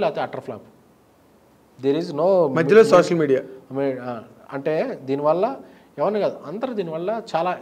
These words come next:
Speaker 1: సఫర్ అవుతున్నారు.
Speaker 2: అవునండి.
Speaker 1: సినిమా అనేది ఉంటేనే మీరు కామెంట్, కామెంట్ అనేది సరదాగా ఉండాలి కానీ దాన్ని
Speaker 2: అందరూ
Speaker 1: చంపేసే
Speaker 2: ఎంజాయ్ చేసినట్టు
Speaker 1: విధంగా
Speaker 2: ఉండాలి.
Speaker 1: ఉండ-, ఉండకూడదని. ఎందుకంటే ఈ మధ్య కొంతమంది మీడియా మిత్రులతో కూడా చెప్పా,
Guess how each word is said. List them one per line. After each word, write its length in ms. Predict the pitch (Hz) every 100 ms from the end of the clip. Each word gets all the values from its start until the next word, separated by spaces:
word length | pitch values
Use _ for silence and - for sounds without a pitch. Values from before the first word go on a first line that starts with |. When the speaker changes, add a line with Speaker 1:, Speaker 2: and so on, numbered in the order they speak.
| -
Speaker 1:
సఫర్ 240 | 151 151 220
అవుతున్నారు. 360 | 202 147 120 - -
Speaker 2:
అవునండి. 300 | 139 117 92 - _ _ - _ -
Speaker 1:
సినిమా 260 | 120 139 170
అనేది 180 | 175 180 185 156
ఉంటేనే 280 | 151 185 220
మీరు 120 | 185 156
కామెంట్, 260 | 147 139 - - - _ -
కామెంట్ 320 | 139 196 208 196
అనేది 240 | 185 208 208
సరదాగా 420 | 131 156 175 175 165
ఉండాలి 240 | 160 147 147
కానీ 180 | 151 175
దాన్ని 180 | 180 147
Speaker 2:
అందరూ 220 | 170 202
Speaker 1:
చంపేసే 120 | 190
Speaker 2:
ఎంజాయ్ 260 | 180 214 165
చేసినట్టు 360 | 147 139 135
Speaker 1:
విధంగా 120 | 143 170
Speaker 2:
ఉండాలి. 180 | - - - _ - 147
Speaker 1:
ఉండ-, 200 | 135 139 139
ఉండకూడదని. 500 | 143 156 147 135 120 107
ఎందుకంటే 300 | 123 151 180 147
ఈ 20 | 127
మధ్య 160 | 127 120
కొంతమంది 400 | 120 110 113 120 110
మీడియా 220 | 117 139 139
మిత్రులతో 360 | 139 139 139 135
కూడా 100 | 143 131
చెప్పా, 200 | -